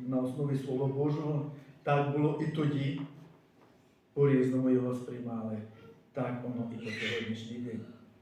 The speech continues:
Але нам поставлено запитання, що ви думаєте про Христа? І я думаю, що якщо б зараз я кожному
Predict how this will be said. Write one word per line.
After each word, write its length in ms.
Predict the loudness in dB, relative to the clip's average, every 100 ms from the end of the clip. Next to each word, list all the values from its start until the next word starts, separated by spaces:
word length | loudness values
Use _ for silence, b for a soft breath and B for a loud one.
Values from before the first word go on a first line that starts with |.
| b b b b b b _ _ _
Але 600 | 0 4 8 8 6 2 -4 -8
нам 380 | -4 -2 -2 -4
поставлено 600 | -6 -6 -4 -2 -2 -2
запитання, 680 | -2 -6 -10 -12 -14 -14 -16 -20 -20 _ _ _ _ _ _ _ _ _ _ _ _ _ _ _ _ _ _ _ -20 -12
що 100 | -10
ви 260 | -8 -10 -12 -14 -20 _ _ _ _ -18
думаєте 540 | -14 -12 -12 -14 -16 -20 -20 _ _ _ _ _ _ _ _
про 120 | -20
Христа? 460 | -18 -16 -18 -18 -20 -20 -20 -20 -20 _ _ -18 -18 -18 -20 -20 -20 -20 _ _ _ _ _ _ _ _ -20 _ -10
І 320 | -6 -4 -6 -8 -12 -8
я 140 | -4
думаю, 420 | -2 -2 -2 -2
що 220 | -4 -8 -6
якщо 320 | -6 -6 -6
б 220 | -6 -4
зараз 420 | -2 -2 -4 -4
я 140 | -6 -6
кожному 460 | -8 -8 -8 -10